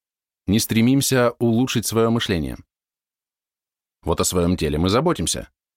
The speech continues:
Ну, по крайней мере, пытаемся. То в спортзал запишемся, то на диету сядем. Раздумываем, как мотивировать себя укреплять здоровье, как научиться выполнять свои обещания касательно собственного оздоровления.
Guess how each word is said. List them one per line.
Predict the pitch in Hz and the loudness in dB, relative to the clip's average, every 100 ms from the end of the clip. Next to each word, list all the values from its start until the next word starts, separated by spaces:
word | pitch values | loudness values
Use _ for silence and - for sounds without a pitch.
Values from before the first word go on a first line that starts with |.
| _ - | _ -6
Ну, | 95 | -6
по | - 80 | -4 -4
крайней | 80 80 80 | -2 0 0
мере, | 78 | -2
пытаемся. | 80 107 113 87 73 - - _ _ _ _ _ _ _ - | -2 -2 -2 -2 -4 -6 -10 _ _ _ _ _ _ _ -4
То | 185 | -2
в | 165 | -2
спортзал | - 85 76 104 | -2 -2 0 2
запишемся, | 135 139 135 - 127 123 110 _ _ - | 2 0 0 0 0 0 -4 _ _ -2
то | 180 | 0
на | 139 | 0
диету | 80 69 78 120 | 0 -4 -2 -2
сядем. | - 113 107 104 _ _ _ _ _ _ _ - | 0 0 0 -2 _ _ _ _ _ _ _ -4
Раздумываем, | 110 110 131 139 120 117 | 0 2 2 4 4 2
как | 110 107 | 2 0
мотивировать | 110 95 90 98 95 87 | 0 0 2 2 2 0
себя | 87 90 | 0 0
укреплять | 85 85 85 85 | 0 -2 0 -2
здоровье, | 80 76 80 107 123 - _ _ _ - | 0 0 0 0 -2 -6 _ _ _ -6
как | 90 | -2
научиться | 104 98 113 123 117 | 0 0 0 0 0
выполнять | 107 98 104 104 | 2 2 2 0
свои | 101 92 | 0 0
обещания | 87 - 98 95 87 | 0 0 0 0 -2
касательно | 87 92 87 85 | -4 -4 -2 -2
собственного | - 87 - 90 82 78 | -2 -4 -4 -2 0 -2
оздоровления. | 76 76 69 82 117 117 | -2 -4 -2 0 0 0